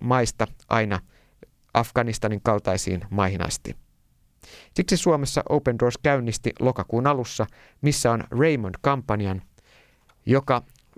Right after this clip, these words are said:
vetoaa poliitikkoihin ja muihin vaikuttajiin, jotta Malesiassa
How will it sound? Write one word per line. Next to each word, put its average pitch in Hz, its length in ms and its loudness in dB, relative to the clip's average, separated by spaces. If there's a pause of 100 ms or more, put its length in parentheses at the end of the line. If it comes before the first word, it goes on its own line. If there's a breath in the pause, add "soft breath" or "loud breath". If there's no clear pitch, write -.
vetoaa 131 400 2
poliitikkoihin 120 760 0
ja 113 60 2
muihin 117 380 2
vaikuttajiin, 101 600 0
jotta 101 240 -2
Malesiassa 101 680 0